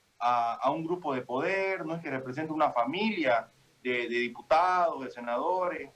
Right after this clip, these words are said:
Soy un ciudadano común y corriente. Y eso es lo, eh, el tema en común que tenemos en Comunidad Ciudadana. Todos somos ciudadanos. Ciudadanos como usted que nos está escuchando en este momento desde su casa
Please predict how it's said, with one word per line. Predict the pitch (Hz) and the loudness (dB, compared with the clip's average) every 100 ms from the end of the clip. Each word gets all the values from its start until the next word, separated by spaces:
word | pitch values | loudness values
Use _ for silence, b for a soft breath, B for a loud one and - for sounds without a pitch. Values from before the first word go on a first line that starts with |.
| _ | _
Soy | 202 | -6
un | 233 254 | -4 -4
ciudadano | 185 151 165 220 226 | -2 0 2 0 -4
común | - 185 233 | -6 -10 -10
y | |
corriente. | - 165 233 233 - _ _ _ _ _ | -10 -8 -8 -8 -16 _ _ _ _ _
Y | 143 185 | -6 -2
eso | 233 226 247 240 - | 0 0 0 -2 -2
es | 180 214 214 | -2 -2 -4
lo, | 139 135 135 127 127 - _ _ _ _ | -4 0 0 0 -2 -10 _ _ _ _
eh, | 139 143 | -6 -4
el | 147 | -2
tema | 147 208 | 2 2
en | 190 | 2
común | 156 180 240 | 0 0 0
que | 156 | -2
tenemos | 113 117 123 | -2 -2 -2
en | 123 | -4
Comunidad | 110 113 113 120 | -2 -2 0 -2
Ciudadana. | - 107 104 110 107 95 - | -2 -2 2 2 0 -6 -2
Todos | 180 175 160 | 2 2 2
somos | 165 160 - | 0 -2 -4
ciudadanos. | 110 107 131 123 - _ _ | 0 2 2 0 -8 _ _
Ciudadanos | - 135 135 156 185 175 | -4 2 4 4 2 -4
como | - 127 | -4 -6
usted | 120 170 170 | -4 -4 -4
que | 139 | -4
nos | 113 | -4
está | 113 135 | -4 -4
escuchando | 139 127 143 135 | -4 0 0 0
en | 123 | -2
este | 123 | -4
momento | 113 104 120 117 | -2 -2 -2 -2
desde | 104 98 | -2 -4
su | 98 - | -6 2
casa | 110 110 135 - | 2 4 0 0